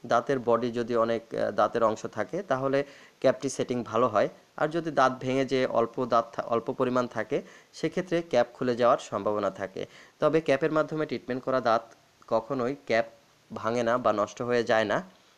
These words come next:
তবে খুলে যেতে পারে। খুলে গেলে আপনাকে পুনরায় আবারও লাগিয়ে নিতে হবে। তো ভিউয়ার্স, এই ছিল ভিডিওর আলোচনার বিষয়। ভিডিওটি ভালো লাগলে শেয়ার করবেন, আর চ্যানেলটি ভালো লাগলে সাবস্ক্রাইব করে রাখতে পারেন দাঁত সম্পর্কে জানার জন্য।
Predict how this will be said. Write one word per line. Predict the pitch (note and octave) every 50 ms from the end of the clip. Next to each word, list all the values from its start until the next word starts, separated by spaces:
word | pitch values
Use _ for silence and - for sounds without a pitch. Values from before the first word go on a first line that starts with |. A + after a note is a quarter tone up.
| _ _ -
তবে | B2 A#2+ A#2+ D#3+ B3+ -
খুলে | - - C3+ B2 B2 A2
যেতে | A#2 G#2+ - A2
পারে। | - G#2+ A#2 E3+ B3+ C#4+
খুলে | - - - C#3 C3+ A#2
গেলে | A#2 A2+ A2+ G2+
আপনাকে | F#2+ - G#2+ G#2 - - D#3+ G#3 - - - - _ _ _
পুনরায় | - C3 C3 A#2+ A#2 B2 E3+ A3 - -
আবারও | - G2+ G2 G#2 G#2 G#2+
লাগিয়ে | G2 F#2+ G2 F#2 E2+ F2
নিতে | F2+ F#2 F#2 F#2+ F#2
হবে। | F#2 D#2 C2+ E2+ - - _ _ _ _ _ _ _
তো | - A2
ভিউয়ার্স, | A2 B2+ D3 F3 F#3+ F#3+ - - -
এই | B2+ C#3+
ছিল | C#3+ - D#3 D#3+
ভিডিওর | C#3 C3+ C3+ C3+ C3 B2
আলোচনার | G#2 F#2+ G#2 G2+ G#2+ G#2 G2 F#2
বিষয়। | F#2+ F#2+ - - D3 A3
ভিডিওটি | C4+ C#4 - A#2+ A#2 B2 A#2+ A2 A2
ভালো | A#2 A#2+ A#2+ A#2+
লাগলে | A#2+ A#2 A2+ A2+ A#2+
শেয়ার | A2+ - - C#3+ B2 -
করবেন, | - G2+ F2 - A#2+ F3 A#3 - - - _ _ _
আর | A2+ A2
চ্যানেলটি | - B2+ A#2 B2 B2+ C3 C#3+
ভালো | C3 D3 D3 D3+
লাগলে | D3+ D#3 C#3+ A#2+ B2 C#3
সাবস্ক্রাইব | - - A2+ A2+ - - - C#3 C3+ C3+ -
করে | D#3 C#3+
রাখতে | C#3 C#3+ C#3 - D3+
পারেন | C#3 - B2 A#2 B2+ C#3+
দাঁত | C3+ A#2+ A#2+ -
সম্পর্কে | - - C3 C3 C#3 C3 - C3+
জানার | A2 G2+ D#2+ D2+ D2 -
জন্য। | - C#2+ - -